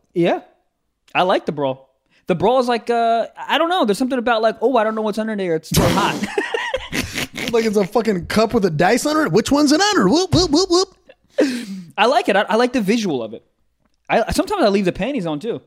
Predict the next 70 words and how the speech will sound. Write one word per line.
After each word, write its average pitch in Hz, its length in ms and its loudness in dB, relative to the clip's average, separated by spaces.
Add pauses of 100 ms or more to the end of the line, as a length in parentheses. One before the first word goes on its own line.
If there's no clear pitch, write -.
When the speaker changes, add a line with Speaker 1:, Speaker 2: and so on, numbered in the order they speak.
(120)
Speaker 2:
I 220 40 0
mean, 208 80 0
they 208 60 0
are 269 100 -2
expensive 151 380 -6
bras, 139 260 -4
so 110 60 -12
sometimes 135 320 -6
you're 110 80 -6
like, 113 140 -8
"Yeah, 262 120 -8
that's 196 200 -10
cool." 120 260 -10
Speaker 1:
Yeah. 403 140 -6 (400)
Do - 80 -12
Speaker 2:
Nice. 190 60 0
Speaker 1:
you 262 80 4
leave 320 100 0
the 330 60 -4
panties 320 260 -2
on 349 100 -8
sometimes? 392 320 -10
Sometimes 277 320 -2
I 247 40 -4
just 202 140 -6
put 226 120 2
'em 240 80 2
to 226 80 -2
the 196 60 -4
Speaker 2:
Nah. 107 60 -6
Speaker 1:
side. 226 220 -8 (160)
So - 140 -2
I, 196 60 4
like, 185 180 0
fuck 220 280 -4
with 175 140 -4
the 175 80 -2
whole, 165 140 -6
I 208 100 -2
don't 339 80 0
know. 339 80 0
I 233 80 2
like 202 260 -2
it. 107 180 -16
The 160 180 -8
visual 208 360 0
of 127 100 -4
it, 113 60 -10
I 107 60 -12
like 101 220 -12
it. - 100 -20 (320)
I 208 80 -2
think 349 140 -8
it's 294 80 -12
because 262 180 -8
I - 20 -4
used 214 140 -6
to 196 80 -4
jerk 175 220 -4
off 185 100 -4
to, - 80 -6
like, 143 80 -6
Victoria's 139 400 -8
Secret 202 400 -10
catalogs 220 380 -6
when 240 60 -4
I - 20 -2
was 226 80 -6
a 214 40 -10
kid. 233 280 -4